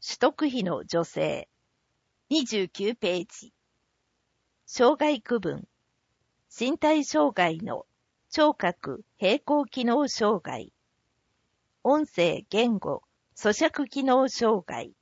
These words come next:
視体不自由。その他、免許証に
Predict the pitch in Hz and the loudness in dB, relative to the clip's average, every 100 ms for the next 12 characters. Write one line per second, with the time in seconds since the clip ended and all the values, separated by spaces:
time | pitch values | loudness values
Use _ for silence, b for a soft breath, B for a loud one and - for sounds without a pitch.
0 | _ _ _ _ _ _ _ _ _ _ | _ _ _ _ _ _ _ _ _ _
1 | _ - - 240 294 277 - 214 - 233 | _ -18 2 6 6 4 -4 -6 -4 -2
2 | 185 151 - _ _ _ _ _ _ _ | 0 -2 -8 _ _ _ _ _ _ _
3 | _ _ _ _ _ _ _ _ - 226 | _ _ _ _ _ _ _ _ 0 2
4 | 254 - - - - _ _ _ 190 277 | 2 2 -2 -2 -10 _ _ _ -2 0
5 | 302 285 - 254 233 202 165 | 2 0 2 2 2 0 -4